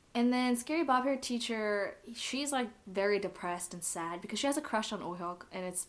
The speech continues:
pretty, pretty obvious at this point. But, like, so she's trying to reason with herself that Oh Hyuk is not that kind of person to seduce a married woman.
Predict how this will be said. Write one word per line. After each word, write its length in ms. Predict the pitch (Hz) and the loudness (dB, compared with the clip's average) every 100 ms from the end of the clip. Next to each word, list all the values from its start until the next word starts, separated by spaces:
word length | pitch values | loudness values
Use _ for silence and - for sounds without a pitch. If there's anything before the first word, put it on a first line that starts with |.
| - | -4
pretty, 520 | 220 220 190 175 - - | -2 0 -2 -4 -10 -2
pretty 500 | 440 415 392 349 302 | 2 4 4 4 6
obvious 640 | 240 240 220 208 202 202 | 8 8 4 0 0 0
at 120 | 185 | -4
this 180 | 190 190 | -6 -6
point. 480 | - 196 190 190 185 - | -6 -6 -4 -6 -8 -4
But, 420 | 220 214 208 196 - | 2 2 2 -2 -6
like, 400 | 190 185 185 - | -6 -8 -10 -12
so 160 | - 262 | -6 0
she's 220 | 302 294 | 2 4
trying 180 | 294 277 | 4 4
to 140 | 330 | 4
reason 580 | 269 208 208 214 202 185 - 87 | 2 2 2 0 -2 -6 -12 -4
with 340 | 175 185 180 | 0 0 -4
herself 760 | - 185 180 196 180 175 185 - | -6 -4 -2 0 0 0 -4 -6
that 320 | 190 190 185 - | 0 2 2 2
Oh 100 | 208 | 2
Hyuk 220 | 247 240 | 2 0
is 120 | 202 | -2
not 220 | 202 190 | 0 -2
that 140 | 196 196 | -2 -4
kind 180 | 202 185 | -6 -6
of 140 | 180 | -6
person 340 | 196 190 190 180 | -6 -6 -6 -10
to 100 | 185 | -8
seduce 500 | - 175 190 185 - | -8 -6 -6 -4 -6
a 100 | 170 | -6
married 540 | 165 165 180 180 175 170 | -8 -6 -4 -4 -4 -6
woman. 520 | 165 160 185 226 247 | -10 -8 -4 0 0